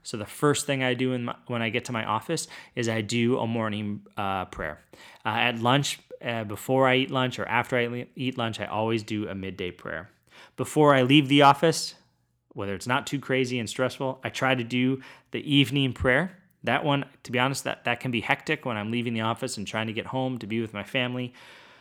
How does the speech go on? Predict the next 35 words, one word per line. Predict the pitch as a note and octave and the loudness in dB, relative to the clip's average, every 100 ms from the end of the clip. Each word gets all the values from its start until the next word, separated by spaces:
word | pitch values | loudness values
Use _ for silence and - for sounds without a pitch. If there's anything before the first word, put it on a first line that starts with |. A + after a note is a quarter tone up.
| _ _ - | _ _ -4
And | F#3 | 0
then | F#3 | 0
compline | D#3+ D3+ D3 D3+ C#3 C#3 | 6 8 8 6 4 2
is, | A#2 - - | -4 -6 -10
you | A#2 A#2 | -8 -6
can | B2+ C3 | -2 0
do | B2+ | 2
that | A#2+ | 2
as | A2+ G2 | 0 -2
you | G#2+ | -2
lay | G2+ G2+ | -2 -2
in | G#2 | -4
bed, | F#2 F2+ F2+ - - | -6 -8 -10 -18 -14
um, | A2 F#2+ F#2 F2+ F2+ _ _ _ _ _ _ - | -10 -8 -10 -12 -14 _ _ _ _ _ _ -14
and, | G2+ F#2 F#2 F2+ - - | -10 -8 -10 -12 -16 -10
uh, | G2+ F2+ F2+ - - | -8 -6 -8 -14 -12
right | A2+ G#2 | -10 -8
before | G2+ - G2+ F#2+ | -10 -10 -8 -8
you're | F#2+ G2 | -8 -8
ready | F#2 F2+ F2+ | -6 -8 -8
to | - | -12
retire | F2 E2 E2+ E2+ E2 | -12 -6 -4 -4 -6
for | - G2 | -8 -10
the | E2+ | -10
evening. | F2 F2 E2+ E2 _ _ _ _ _ _ _ _ - | -10 -12 -16 -18 _ _ _ _ _ _ _ _ -2
I | D3+ D#3 | 4 6
would | E3 | 6
encourage | C#3 D3+ C3 | 6 4 4
you | C#3 | 4
just | G3 G3 | 2 0
to | D3 | -2
try | A2 C3 | 2 2
a | G#2+ | 0
couple | - - - E3+ E3+ - | -6 -6 0 -2 -2 0
offices, | D3 D3 D#3 - E3+ E3+ | 4 4 2 0 0 -2